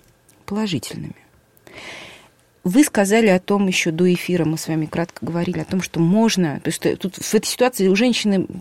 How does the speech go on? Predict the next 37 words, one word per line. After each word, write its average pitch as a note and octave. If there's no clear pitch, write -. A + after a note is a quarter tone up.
паника, A#3
прежде G#3
всего, G#3
с -
чем A3
связана? D3+
Детеныш. D#3+
Надо G#3
спасти G#3
любыми G3+
способами, F#3+
я-то G#3
ладно, G#3
ребенок. A3
Ну, C4+
во D#3+
всяком F3+
случае, -
нормальная D#3+
женщина, D3
да, A3+
как -
себя -
в -
такой -
ситуации -
ведет. D#3+
А, F3+
что -
можно A3+
сделать? F#3+
Есть A3
ли A#3
вообще A3+
какие-то G3+
способы, A#3
чтобы F3+